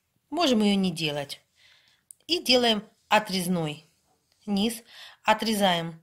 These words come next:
двадцать-тридцать сантиметров на ваше желание и будем пришивать оборку в этом месте.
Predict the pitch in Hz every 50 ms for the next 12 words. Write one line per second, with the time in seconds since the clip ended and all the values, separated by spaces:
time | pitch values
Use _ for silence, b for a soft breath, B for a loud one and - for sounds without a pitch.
0 | _ _ 208 180 196 190 220 233 254 247 - 233 220 - _ - 165 190 196 196
1 | - 220 208 - - 208 202 - - 202 196 190 190 190 190 190 185 - 196 190
2 | 190 185 185 - 196 170 170 185 170 170 170 175 185 208 240 254 247 B B B
3 | B B B B B B _ _ - 381 427 427 233 160 175 240 233 247 208 -
4 | - 165 - - - 170 165 180 196 190 - - - _ _ _ _ _ _ _
5 | _ _ _ _ _ _ _ _ - - 180 170 160 160 175 175 160 - - -
6 | - - - _ _ _ _ _ _ 175 170 - 165 156 151 151 147 147 - -
7 | - 180